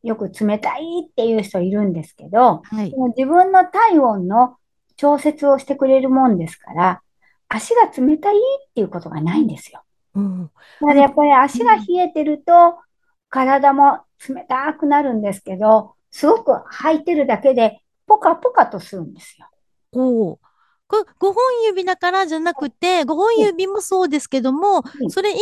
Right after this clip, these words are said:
Speaker 2: 外に、このひろこさんがおすすめする靴下の、
Speaker 1: は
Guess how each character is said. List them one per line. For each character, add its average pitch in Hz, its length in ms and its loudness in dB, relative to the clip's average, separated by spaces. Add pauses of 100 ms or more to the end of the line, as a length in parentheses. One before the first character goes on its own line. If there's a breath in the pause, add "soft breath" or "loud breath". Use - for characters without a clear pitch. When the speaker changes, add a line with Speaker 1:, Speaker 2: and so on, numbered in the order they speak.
Speaker 2:
外 415 260 -2
に、 392 120 -4 (400 soft breath)
こ - 80 -10
の 359 120 -2
ひ 381 100 0
ろ 403 100 0
こ 349 140 -6
さ 311 160 -6
ん 285 80 -4
が 285 100 0
お 277 140 -2
す 302 160 -8
す 320 160 -8
め 320 100 -4
す 311 160 -6
る 311 140 -2
靴 320 340 -4
下 262 800 -2
の、 277 160 -2
Speaker 1:
は 427 240 2